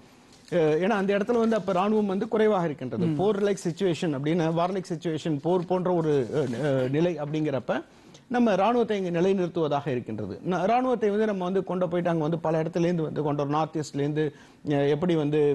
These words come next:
Speaker 1: அஹ், ஒன் பீகார் வந்ததோ அது மாதிரி ஒரு ஒரு இடத்துலேருந்து ஒரு ஒரு விஷயம் வந்து ஒவ்வொரு unit வந்து அங்க கொண்டு வரோம். டிப்ளாய்மெண்ட்னு சொல்லுவோம். கொண்டு வந்து அப்புறம் வந்து, ஓ, ஓ, June மாசத்துலேருந்து இந்த, ந-, நம்மளுடைய இடத்தை வந்து நம்ம recover பண்றதுக்கான அந்த போர், அஹ், வழிமுறைகளில் நம்ம வந்து இறங்குகின்றோம்.
Speaker 2: ஓகே.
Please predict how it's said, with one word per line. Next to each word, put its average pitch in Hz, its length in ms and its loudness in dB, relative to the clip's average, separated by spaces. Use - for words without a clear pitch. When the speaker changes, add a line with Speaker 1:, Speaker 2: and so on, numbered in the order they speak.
Speaker 1:
அஹ், 135 160 -2
ஒன் 147 200 0
பீகார் 135 260 2
வந்ததோ 127 340 -2
அது 139 100 0
மாதிரி 151 180 0
ஒரு 160 180 2
ஒரு 170 160 0
இடத்துலேருந்து 151 420 -2
ஒரு 147 120 0
ஒரு 139 100 0
விஷயம் 135 320 -2
வந்து 123 300 -2
ஒவ்வொரு 139 420 0
unit 151 380 -2
வந்து 127 80 -4
அங்க 113 160 -6
கொண்டு 104 120 -2
வரோம். 113 200 -2
டிப்ளாய்மெண்ட்னு 151 520 -2
சொல்லுவோம். 101 340 -8
கொண்டு 202 260 0
வந்து 170 200 -2
அப்புறம் 220 280 0
வந்து, 170 520 0
ஓ, 156 60 -2
ஓ, 127 440 0
June 226 280 4
மாசத்துலேருந்து 147 580 -2
இந்த, 117 400 0
ந-, 123 200 -2
நம்மளுடைய 147 400 2
இடத்தை 170 300 0
வந்து 165 180 0
நம்ம 156 140 0
recover 151 340 -2
பண்றதுக்கான 127 460 -4
அந்த 208 320 0
போர், 180 280 0
அஹ், 151 360 -4
வழிமுறைகளில் 143 640 0
நம்ம 120 160 -2
வந்து 113 240 -2
இறங்குகின்றோம். 104 560 -2
Speaker 2:
ஓகே. - 360 -20